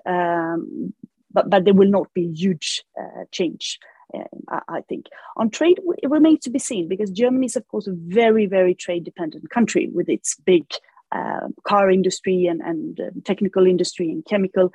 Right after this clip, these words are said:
industry. So it needs trade agreements, it needs to, to, to trade, uh, and they realize that. On the other hand, with a very strong Green Party in, it will have to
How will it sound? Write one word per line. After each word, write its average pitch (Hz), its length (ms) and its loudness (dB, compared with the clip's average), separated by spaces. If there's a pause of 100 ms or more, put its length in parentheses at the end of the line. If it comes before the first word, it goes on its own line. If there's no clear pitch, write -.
(400)
industry. 180 380 0 (100)
So 180 60 2 (120)
it 175 60 -2
needs 220 280 4 (300)
trade 185 220 4
agreements, 220 360 2 (100)
it - 140 -12
needs 196 180 -6 (320)
to, 185 80 0 (200)
to, 175 80 -4 (200)
to 185 80 -2 (120)
trade, 180 240 -2 (560)
uh, 165 220 -2
and 175 140 0
they 180 160 4 (280)
realize 156 380 -4 (100)
that. 67 160 -10 (240)
On 190 80 0
the 214 160 6
other 214 220 -4
hand, 208 160 -4 (100)
with 180 140 -6
a 175 80 -14 (140)
very 208 220 4
strong 190 180 -2 (100)
Green 220 180 2 (140)
Party 214 300 -4 (140)
in, 208 80 0 (640)
it 202 100 4
will 185 200 0
have 202 100 -2
to - 100 -8